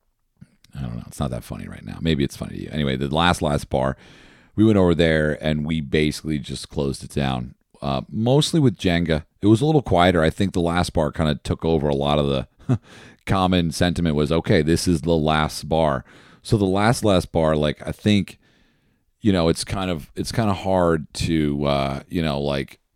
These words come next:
how do you know there's another bar? They, they needed some more branding, some more marketing, maybe. We should have made them a video. Um, <laughs> oh, my God. So anyway, this is the end of the podcast, folks. Thank you for listening. Good checking in with you.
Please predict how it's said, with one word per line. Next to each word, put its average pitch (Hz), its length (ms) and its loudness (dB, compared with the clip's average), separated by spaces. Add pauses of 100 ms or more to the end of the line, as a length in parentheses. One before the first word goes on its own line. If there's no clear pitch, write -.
(180)
how 80 180 -2
do 82 80 -2
you 82 100 0
know 80 240 -2
there's 76 180 -2
another 76 260 -4
bar? 82 320 2
They, 78 120 0
they 85 140 -2
needed 95 240 0
some 85 160 -6
more 78 100 -4
branding, 69 520 -4 (640)
some 82 180 -4
more 73 300 -2
marketing, 69 560 -4
maybe. 69 240 -2
We 82 100 -2
should 85 140 -8
have 85 80 -2
made 80 160 -2
them 76 140 0
a 71 60 0
video. 69 380 -2 (640)
Um, 85 400 0 (600)
<laughs> - 580 -10
oh, - 80 -10 (100)
my - 120 -14 (100)
God. - 200 -16 (800)
So 117 260 4
anyway, 82 480 6 (280)
this 156 200 4
is 139 80 -4
the 117 120 4
end 92 120 4
of - 20 2
the 76 80 2
podcast, 65 520 2
folks. - 460 -4
Thank 127 200 2
you 120 80 0
for 117 80 2
listening. 104 420 4
Good 127 220 2
checking 107 320 0
in 98 120 0
with 98 160 2
you. 92 300 2